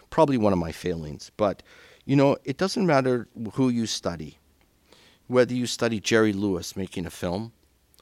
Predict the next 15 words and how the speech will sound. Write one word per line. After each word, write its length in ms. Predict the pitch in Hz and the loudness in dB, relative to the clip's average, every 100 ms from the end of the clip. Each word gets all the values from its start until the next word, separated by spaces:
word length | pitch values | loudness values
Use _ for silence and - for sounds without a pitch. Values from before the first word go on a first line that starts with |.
| _ - | _ -2
Jerry 300 | 139 131 113 | 0 2 -2
Lewis 380 | 113 110 107 | -4 -4 -6
is 120 | 107 - | -10 -10
the 100 | 98 | -4
guy 320 | 104 98 98 | -2 0 -2
who 140 | 104 | -4
invents 360 | 90 - 90 - | -8 -8 -12 -10
that 220 | 90 90 | -12 -12
camera 440 | - 110 107 95 87 | -12 -8 -6 -4 -6
where 140 | 85 | -8
you 80 | 90 | -10
can 160 | - 92 | -12 -14
do 80 | |
the 100 | 87 | -14
playbacks. 540 | - 95 90 80 78 | -10 -8 -8 -8 -14